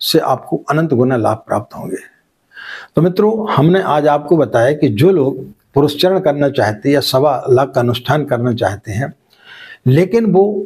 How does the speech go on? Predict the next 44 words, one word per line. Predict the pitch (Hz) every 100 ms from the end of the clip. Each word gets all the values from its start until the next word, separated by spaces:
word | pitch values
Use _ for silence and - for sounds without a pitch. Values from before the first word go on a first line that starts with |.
| - _ 165
उन | -
अनुष्ठानों | 147 147 - - 139 139
को | 135
पूरा | - 131 139
नहीं | 127 151
कर | 123
पाते | 110 104 101
हैं, | 110 131
तो | 190 -
ऐसी | 165 175 185
स्थिति | - 139 131 131
में | 147 185
पूज्य | 180 175 180 151
गुरुदेव | 143 135 127
ने | 151
खंड | - 147 180 185
खंड | 147 147
में | 143 127
भी | 120 160 - _ _ _ _ _ _ _ _ -
करने | 135 127 123
का | 143
विधान | 120 95 131
बताया | 101 - - -
है। | - - _ - - -
तो | 113
सवा | 143 151
लाख | 170 165
का | 160
अनुष्ठान | 160 - 147 165 165
आप | 143 -
पाँच, | 127 139 - - _ -
चौबीस | 131 139
हजार | 123 143 139
का | 135
अनुष्ठान | 143 - 139 143
करेंगे | 135 147 147
तो | 147
पूर्ण | 143 143
हो | 131
जाएगा, | 135 139 151 165 - - - - -
और | 160 208 - - _ _ 156
पुरस्चरण | 185 - 202 202
यदि | 170 156 143
आप | 135 -